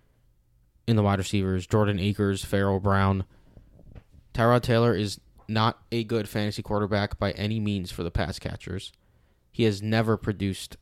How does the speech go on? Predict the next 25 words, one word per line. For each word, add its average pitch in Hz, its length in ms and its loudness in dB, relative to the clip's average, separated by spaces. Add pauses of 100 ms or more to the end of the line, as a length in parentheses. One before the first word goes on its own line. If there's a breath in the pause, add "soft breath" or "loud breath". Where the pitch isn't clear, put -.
(140)
high, 101 400 2 (720)
um, 98 380 -4
high-ranking 95 600 -2
wide 98 200 2
receivers, 95 460 -4
tight 101 240 0
ends, 95 400 -4 (220)
running 92 240 2
backs, 90 320 -4
really. 92 320 0 (1300)
He 117 140 0
uses 110 340 2
his 101 100 -6
legs, 104 380 2
which 104 160 -4
may 107 120 2
make 104 220 0
him 95 100 -2
a 98 40 -2
streaming 110 360 0
option 117 300 2
every 120 180 4
now 120 180 2
and 120 100 2
then. 123 240 2